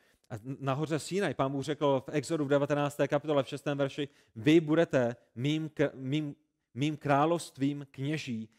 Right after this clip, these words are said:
a svatým národem." To znamená, vidíme ten jazyk, který pán Bůh používá k tomu, aby ukázal, a, svému národu, že on bude jejich panovníkem, on bude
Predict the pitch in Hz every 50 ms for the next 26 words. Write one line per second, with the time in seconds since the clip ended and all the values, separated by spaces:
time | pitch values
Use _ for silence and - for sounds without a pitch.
0 | _ _ - 113 - - 139 135 - 143 143 139 131 127 131 135 143 139 131 113
1 | 110 - 110 - 139 139 143 147 143 139 _ _ _ _ - 131 147 151 190 202
2 | 170 135 117 - - 131 135 135 143 143 156 151 - 156 143 139 - 151 143 147
3 | 151 147 135 - 151 160 170 156 - 147 135 131 127 120 - 135 131 131 127 135
4 | 139 - 160 156 151 139 143 139 135 131 - _ _ _ _ _ _ - 120 120
5 | 120 - - 131 147 147 151 151 151 147 143 147 151 165 151 135 131 120 - _
6 | _ _ - 123 160 - 160 165 180 180 165 156 160 151 147 143 131 - 131 135
7 | 135 131 131 127 113 - 127 120 - - 147 160 170 160 151 156 147 143 139